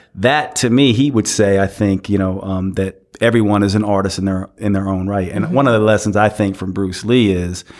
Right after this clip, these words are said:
Speaker 1: that when you think about how we each interact with our daily lives, like, he got to touch a lot of us, right, and, and resonate. But he also, from what I understand, showed up in a unique way for his family. Like his, his daughter, think about his daughter. M-, a lot of times, you think about Steve Jobs and his daughter.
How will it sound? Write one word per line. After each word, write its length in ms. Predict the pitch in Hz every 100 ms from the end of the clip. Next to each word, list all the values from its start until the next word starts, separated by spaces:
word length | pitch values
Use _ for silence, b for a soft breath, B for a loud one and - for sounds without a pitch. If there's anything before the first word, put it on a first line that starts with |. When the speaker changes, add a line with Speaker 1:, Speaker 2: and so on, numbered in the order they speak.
| B B -
Speaker 1:
that 240 | 101 95
when 160 | 110 104
you 80 | 101
think 400 | - 202 247 135
about 400 | 110 101 95 107
how 180 | 110 104
we 160 | 110
each 300 | 110 123 120
interact 400 | 107 101 101 98
with 100 | 101
our 100 | 98
daily 380 | 98 101 107 117
lives, 380 | 120 131 131 127
like, 80 | 120
he 100 | 202
got 200 | 143 104
to 60 |
touch 260 | - 107 98
a 40 |
lot 280 | 95 95 101
of 100 | 82
us, 320 | - - -
right, 260 | 98 101 107
and, 140 | 104
and 180 | 104 98
resonate. 460 | 98 101 98 90 - B B B _
But 380 | 123 113 - -
he 220 | 107 123
also, 500 | 139 156 - 107 101
from 220 | - 110
what 100 | 107
I 140 | 101 101
understand, 480 | 98 - 120 107
showed 320 | - 120 107 107
up 260 | 101 -
in 400 | 104 104 98 98 -
a 80 | 107
unique 400 | 104 110 113 104
way 200 | 104 101
for 200 | 98 98
his 120 | -
family. 320 | 113 120 98
Like 160 | 95 104
his, 260 | 104 -
his 240 | - 110 98
daughter, 340 | 117 131 110
think 160 | 120 123
about 220 | 120 104
his 80 | 98
daughter. 400 | 110 120 101 98 B B
M-, 80 | 117
a 20 |
lot 220 | 120 131
of 60 | 127
times, 180 | 117 120
you 40 |
think 200 | 117 147
about 180 | 127 110
Steve 300 | - 120 98
Jobs 480 | 113 113 90 - 104
and 100 | 110
his 160 | 139
daughter. 380 | 107 95 87 95